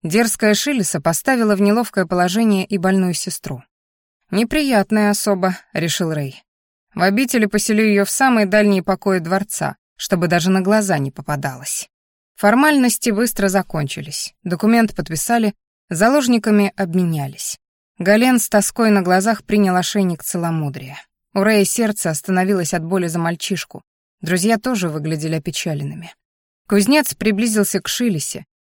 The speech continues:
но эта девица повела себя странно. Она вдруг вскрикнула и бросилась вон из дома. «Остановите ее!» — закричал король. «Мия, змея!» — завизжала старшая дочь. Слуги бросились за Шилисой.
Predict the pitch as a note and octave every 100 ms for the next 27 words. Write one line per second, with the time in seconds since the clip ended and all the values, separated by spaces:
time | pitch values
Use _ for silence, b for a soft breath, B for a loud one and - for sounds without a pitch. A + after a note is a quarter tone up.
0 | - F3+ G#3+ G#3 F3+ F#3 A3+ C#4 - C#3+
1 | - A3+ C4 C4+ B3+ G#3 G#3 - F3+ C#3
2 | C3+ - - _ _ _ _ - F#3 G#3
3 | F#3+ G3 - - - C4+ - F3 E3 E3
4 | A3+ C4+ A#3 A3+ A3+ A3 G#3 D3+ C#3+ C#3
5 | C#3+ C3+ - _ _ _ _ _ - E3
6 | - A#3 A#3 A#3 C#4 G#3 A3 G3 F3+ D#3+
7 | C#3+ - _ _ - E3 E3+ E3+ - D#3+
8 | D3+ F3 D3 C3+ - _ _ _ _ -
9 | C4+ C#4 G#3+ F#3+ G3 D#3+ F#3 A3+ F3+ G#3
10 | F#3+ - - _ _ E3+ D#3+ F3+ E3+ E3+
11 | E3 - E3 D#3 - E3 D#3 C#3+ - -
12 | _ _ - - A#3 G#3+ G#3 G3+ G#3+ -
13 | G3 F#3 F3 F#3+ - D#3+ C#3+ - - -